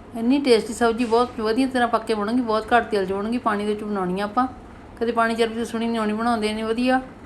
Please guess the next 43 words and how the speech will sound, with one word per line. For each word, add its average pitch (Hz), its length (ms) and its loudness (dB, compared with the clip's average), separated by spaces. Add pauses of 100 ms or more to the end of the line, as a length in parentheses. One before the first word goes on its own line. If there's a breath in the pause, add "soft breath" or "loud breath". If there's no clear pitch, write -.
(440)
ਬਹੁਤ 226 220 2
ਵਧੀਆ 247 220 4
ਬਣੂਗੀ। 185 280 0
ਤੁਸੀਂ 202 400 -4
end 220 140 -4
ਤੱਕ 233 140 2
ਵੀਡੀਓ 240 200 0
ਜ਼ਰੂਰ 240 200 -2
ਦੇਖਣੀ 226 440 2
ਆ, 285 120 4 (1040)
ਤਾਂ 233 100 4
ਤੁਹਾਨੂੰ 240 200 2
ਪਤਾ 220 120 4
ਚੱਲੂਗਾ 214 320 2
ਕਿ 226 100 -8 (220)
end 233 200 0
ਤੱਕ 240 140 2
ਕੀ 240 100 -2
ਕੀ 247 120 0
ਪਾਉਣੀ 233 320 0
ਹੈਗੀ, 240 180 2
ਪੂਰੇ 240 220 2
ਇੰਗਰੀਡੀਐਂਟਸ 226 500 0
ਦਾ 240 80 4
ਤਾਂ 220 160 2
ਪਤਾ 220 120 -2
ਲੱਗੂ 226 180 -2
ਜੇ 240 160 2
end 214 80 -6
ਤੱਕ 208 120 -2
ਵੀਡੀਓ 202 240 0
ਦੇਖੋਗੇ। 165 460 -2 (1000 loud breath)
ਕੋਈ 220 100 4
ਵੀ 240 80 0
ਸਕਿਪ 233 320 -6
ਨਾ 220 140 0
ਕਰੋ 208 180 2
ਇਹਨੂੰ। 240 200 2
ਦੇਖੋ 226 220 2
ਆਪਾਂ 220 220 2
ਅਰਬੀ 214 180 -2
ਕੱਟੀ 226 340 -2
ਆ, 247 100 2